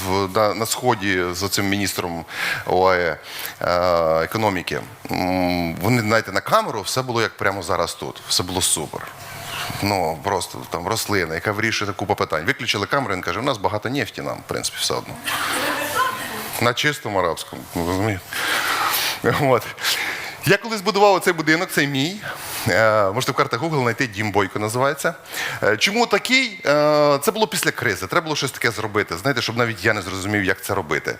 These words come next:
Ну і в мене п'ять дівчат, дочок. Треба було якусь казку створити, щось таке, е, щоб, ну, в общем, підняти себе, то як барон Мюнхгаузен, там,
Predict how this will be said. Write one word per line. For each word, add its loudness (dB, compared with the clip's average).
Ну 2
і 4
в 4
мене 4
п'ять -2
дівчат, -2
дочок. -4
Треба 0
було -2
якусь -4
казку 2
створити, 0
щось -2
таке, 0
е, 4
щоб, -6
ну, 0
в -2
общем, -2
підняти 0
себе, 0
то 0
як -4
барон -2
Мюнхгаузен, -2
там, -4